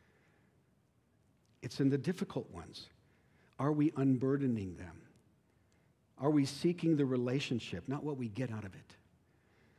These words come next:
Are we spending and being spent? Even if it doesn't produce the result we're hoping for, are we still giving and giving and giving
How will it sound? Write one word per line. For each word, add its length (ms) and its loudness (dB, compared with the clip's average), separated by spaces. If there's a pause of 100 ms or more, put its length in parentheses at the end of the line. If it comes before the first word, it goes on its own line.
(360)
Are 160 4
we 160 4
spending 720 0
and 140 2
being 240 0
spent? 400 -2
Even 220 0
if 100 0
it 100 -2
doesn't 280 0
produce 320 0
the 80 -4
result 340 0
we're 100 -2
hoping 300 -2
for, 220 -6
are 100 -2
we 120 0
still 300 0
giving 560 0
and 160 -2
giving 380 -2
and 120 -6
giving 360 -6